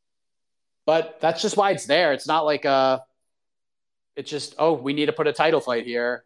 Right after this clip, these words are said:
What do we have? Okay, we have this one." And this is just how it works out. So, and then, like, same thing with, with, with Fiorot. That was a whole nightmare too, 'cause it was supposed to be Manin versus Chookagian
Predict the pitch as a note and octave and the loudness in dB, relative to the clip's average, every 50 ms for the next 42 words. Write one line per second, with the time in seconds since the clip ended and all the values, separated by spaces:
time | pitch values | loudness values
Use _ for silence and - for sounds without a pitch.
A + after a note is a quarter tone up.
0 | _ - G2 B2+ C#3 C#3 C#3+ C#3 D3 D3+ D3 C3 A2+ A2+ A2+ A#2 A#2 - - _ | _ -8 -4 -2 0 0 0 2 2 2 2 2 2 0 -2 -4 -8 -16 -20 _
1 | _ _ _ _ _ _ _ _ _ _ _ - A2 B2 - D3+ C3+ B2 B2 B2+ | _ _ _ _ _ _ _ _ _ _ _ -12 -12 -6 -4 -2 -2 -2 0 0
2 | C3 B2 A#2 A#2 A#2+ G#2+ - - E2+ - - _ _ _ _ _ _ _ _ A2+ | 0 0 0 -2 -6 -6 -6 -10 -14 -16 -18 _ _ _ _ _ _ _ _ -14
3 | G#2 G2+ G2+ F#2+ - A#2+ A2+ - - G#2+ G2 - - G#2+ G#2 - - - - _ | -12 -12 -12 -10 -8 -6 -4 -4 -4 -4 -4 -6 -4 -4 -4 -4 -4 -8 -12 _
4 | _ _ _ _ _ _ _ _ _ _ _ _ _ _ _ _ - - C#3 A#2+ | _ _ _ _ _ _ _ _ _ _ _ _ _ _ _ _ -2 0 2 2
5 | G#2+ G#2 G#2 G#2 - - - D#2 - - - - _ _ _ _ _ - - _ | 4 2 2 0 -2 -6 -8 -8 -10 -10 -14 -20 _ _ _ _ _ -20 -20 _
6 | _ _ _ _ _ _ _ - - G2 F2+ E2 F2 - _ _ _ _ _ _ | _ _ _ _ _ _ _ -10 -6 -4 -2 -4 -4 -6 _ _ _ _ _ _
7 | _ _ _ _ _ _ _ _ _ _ _ _ - D#3+ E3 E3+ E3+ D#3+ D#3+ D#3+ | _ _ _ _ _ _ _ _ _ _ _ _ -2 0 2 2 2 2 0 -2
8 | D3+ D3+ D3+ - - - - - - - - F#3 F#3+ F#3+ F3 F3+ F#3 F3 F3 - | -6 -8 -12 -14 -10 -10 -10 -10 -10 -8 -6 -6 -4 -2 -2 -2 -2 -2 -6 -6
9 | - D#3+ E3+ E3 - D3+ D#3+ D3+ D#3 - - D3 B2+ A2 F2+ F#2 F#2 - - _ | -4 -4 -4 -4 -2 -2 -2 -2 -2 -4 -2 0 0 2 0 -2 -8 -14 -16 _
10 | _ _ _ _ _ _ _ _ _ _ _ _ _ _ _ _ _ _ _ _ | _ _ _ _ _ _ _ _ _ _ _ _ _ _ _ _ _ _ _ _
11 | _ _ _ _ - - D3 A#3 C#4 A#3 F#3+ D#3+ D3+ D#3 D3 C#3+ C#3 C#3+ D3 D#3 | _ _ _ _ -2 0 0 2 2 2 0 0 0 0 -2 -2 -2 0 -2 -2
12 | D3 D3 D#3+ E3 E3+ E3+ - - B3+ B3+ D3 - - C#3 B2 C#3 C#3+ C3 - - | -2 -2 0 0 0 -2 -2 -4 -2 -2 -2 -4 -8 -12 -10 -10 -10 -10 -8 -6
13 | F3 G3+ F#3+ F#3 F#3+ F#3 G3 F3 _ _ _ _ _ _ _ _ _ _ _ _ | -6 -6 -6 -8 -10 -10 -10 -12 _ _ _ _ _ _ _ _ _ _ _ _
14 | _ _ _ _ _ _ _ _ _ _ _ _ _ _ - C3+ D3+ D3+ E3 E3+ | _ _ _ _ _ _ _ _ _ _ _ _ _ _ -16 -10 -6 -4 -2 -2
15 | F3 E3 D#3 D#3+ D#3 - D#3+ C#3+ - D3+ C#3 - D3+ C#3+ C3+ A#2+ B2 A#2+ A#2 A#2+ | -2 -2 -2 -4 -4 -4 -10 -12 -12 -12 -4 0 0 0 2 0 -2 -4 -4 -4
16 | D3+ | -6